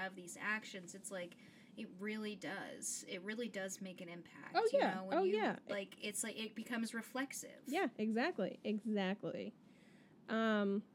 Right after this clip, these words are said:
Speaker 2: eventually, because the girls were catatonic and unresponsive, they just, uh, brought them back from the boarding schools. And the girls perked up as soon as they got back together, but also became even more withdrawn into themselves.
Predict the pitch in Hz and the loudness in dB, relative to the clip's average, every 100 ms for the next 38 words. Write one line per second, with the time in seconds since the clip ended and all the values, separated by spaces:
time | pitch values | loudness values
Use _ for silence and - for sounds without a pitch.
0 | - - - - - - - - - - | -20 -20 -20 -20 -20 -20 -20 -20 -20 2
1 | 240 285 320 - 311 262 254 262 - - | 6 8 6 6 10 12 10 8 -4 0
2 | 233 254 233 214 208 190 208 - - 220 | 4 6 6 6 6 6 4 -6 0 4
3 | 214 - - 226 202 220 190 202 196 180 | 4 2 -2 2 2 2 2 2 2 2
4 | 208 196 185 185 180 - 190 185 185 185 | 0 0 0 0 -2 0 0 2 0 -2
5 | - - - - 107 98 87 65 67 50 | -12 -20 -20 -12 -8 -6 -6 -8 -8 -10
6 | - - 220 202 196 214 175 - 214 208 | -14 -4 2 2 4 2 2 0 0 2
7 | 202 180 202 - 190 233 - - - - | 4 2 0 0 0 0 -2 -16 -20 -20
8 | - - - 214 214 208 214 208 208 202 | -20 -8 2 6 8 6 8 8 8 6
9 | - 226 262 247 240 247 233 240 226 226 | 4 4 6 4 6 6 8 8 6 6
10 | 233 233 - 233 254 269 240 - 196 214 | 6 4 4 6 8 6 4 2 2 4
11 | 220 202 202 180 196 208 202 190 180 - | 4 4 4 4 4 4 4 4 2 2
12 | 190 180 170 190 - 180 - - - - | 2 4 2 0 0 -2 -2 -4 -4 -10